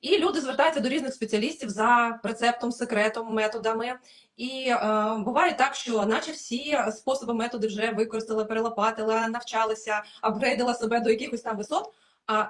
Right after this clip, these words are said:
знову те саме, знову по замкненому колу людина ходить. Одне і те саме, одні і ті самі історії в відносинах. Одна і та сама ситуація з грошима. От наче вони є, а потім вони крізь пальці.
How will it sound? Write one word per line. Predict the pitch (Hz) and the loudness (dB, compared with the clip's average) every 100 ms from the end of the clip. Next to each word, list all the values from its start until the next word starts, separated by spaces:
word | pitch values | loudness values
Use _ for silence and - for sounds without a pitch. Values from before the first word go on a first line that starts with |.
| - | -4
знову | 220 320 311 | 0 0 0
те | 240 | -2
саме, | 226 185 180 | -2 -2 -4
знову | 220 285 262 | -2 -2 -2
по | |
замкненому | 208 247 240 220 208 | 0 0 0 -2 -2
колу | 240 233 | -2 0
людина | 208 220 220 | 0 0 -2
ходить. | 196 185 - - | -4 -8 -8 -6
Одне | 214 | -4
і | 247 | -4
те | 254 | -6
саме, | - 240 | -4 -2
одні | 214 240 | -2 -4
і | |
ті | - | -4
самі | 233 220 | -4 -2
історії | 214 220 220 | -2 0 0
в | 202 | -2
відносинах. | 214 185 - 151 _ _ - | -4 -8 -12 -20 _ _ -6
Одна | 190 190 240 | -2 0 2
і | 247 | 0
та | |
сама | 240 262 | 2 2
ситуація | 247 220 _ 226 254 233 214 | 2 -2 _ 2 2 2 -2
з | |
грошима. | 233 247 220 214 175 165 | -4 -6 -6 -6 -6 -8
От | 196 214 | -4 0
наче | 240 240 | 0 0
вони | 240 240 | -2 0
є, | 208 226 | 2 2
а | |
потім | 226 233 | 0 -2
вони | 226 226 | -2 -2
крізь | 247 - | -4 -2
пальці. | 214 185 - | 0 0 -2